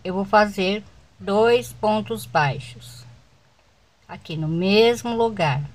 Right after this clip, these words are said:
Aqui no seguinte, eu faço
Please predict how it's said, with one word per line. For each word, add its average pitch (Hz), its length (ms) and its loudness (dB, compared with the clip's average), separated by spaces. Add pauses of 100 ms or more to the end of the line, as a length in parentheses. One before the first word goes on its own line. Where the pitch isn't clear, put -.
(1800)
Aqui 185 220 -6
no 247 120 0
seguinte, 226 800 -2 (460)
eu 202 100 -12
faço 196 640 2